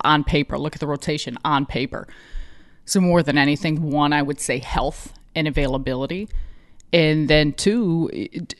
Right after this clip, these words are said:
it's always come down to how teams mesh and, and how teams vibe, how teams get through the, the, obviously highs are easy, you're winning, but when you hit some of those challenges throughout the course of the season, and I don't need to tell you that the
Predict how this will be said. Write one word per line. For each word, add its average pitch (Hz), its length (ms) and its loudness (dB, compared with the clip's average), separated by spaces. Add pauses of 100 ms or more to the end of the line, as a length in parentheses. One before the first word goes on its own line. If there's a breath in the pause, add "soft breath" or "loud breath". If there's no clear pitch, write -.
it's 196 220 4
always 208 500 6
come 160 240 0
down 139 320 2
to 139 300 0
how 131 180 0
teams 135 380 -2
mesh 127 420 -2 (120)
and, 139 300 2
and 143 140 -2
how 135 180 2
teams 139 300 -2
vibe, 131 320 4
how 139 220 2
teams 151 400 -4
get 156 260 0
through 156 260 -4
the, 151 300 0
the, 143 240 2 (540 loud breath)
obviously 151 380 0
highs 170 420 2
are 160 120 4
easy, 202 300 2
you're 196 160 6
winning, 196 440 4
but 160 280 6 (640)
when 175 240 6
you 170 120 4
hit 175 280 -2
some 165 180 0
of 160 60 0
those 160 180 0
challenges 143 520 0
throughout 147 180 2
the 143 80 -2
course 160 320 0
of 135 60 -6
the 143 40 -4
season, 175 380 0
and 135 100 2
I 147 60 4
don't 175 140 4
need 175 160 2
to 131 60 -8
tell 175 200 4
you 165 280 2
that 151 180 -2
the - 80 -16